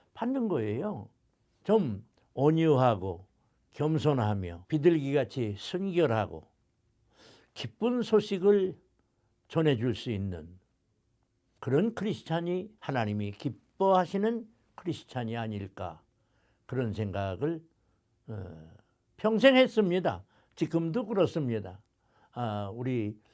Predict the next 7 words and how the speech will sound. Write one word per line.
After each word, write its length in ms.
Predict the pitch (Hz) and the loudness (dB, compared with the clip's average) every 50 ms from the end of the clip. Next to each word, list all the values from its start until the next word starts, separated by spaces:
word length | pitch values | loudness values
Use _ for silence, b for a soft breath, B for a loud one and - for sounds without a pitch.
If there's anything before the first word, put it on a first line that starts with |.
| _ _ _ | _ _ _
존경하는 640 | - 143 139 131 123 131 123 123 117 113 107 104 104 - _ _ _ _ _ _ _ | -6 -4 -2 0 0 2 2 2 0 -2 -4 -6 -8 -12 _ _ _ _ _ _ _
박종렬 640 | _ 127 113 107 - - 131 123 120 113 113 113 113 | _ -4 -4 -4 -6 -6 -6 -4 -2 -2 -2 -2 -2
목사님 580 | 107 110 104 98 - 117 110 110 107 98 95 | -2 -4 -6 -6 -6 -8 -6 -6 -6 -8 -6
돌아가셨지만 920 | - 139 147 165 165 165 139 165 160 160 - 160 170 165 131 104 95 95 - b b b b b b b | -4 -2 -2 0 0 0 -2 -2 -4 -4 -6 -4 -2 -2 -2 -4 -8 -10 -14 b b b b b b b
제가 260 | _ - 113 107 104 104 | _ -6 -6 -4 -4 -6
참 280 | - - 185 190 196 180 | -8 -10 -10 -10 -8 -8
존경했습니다. 920 | - 185 180 165 175 170 165 151 151 - 147 139 139 135 120 107 101 95 | -8 -8 -6 -6 -6 -4 -6 -6 -6 -6 -8 -8 -8 -8 -10 -10 -14 -16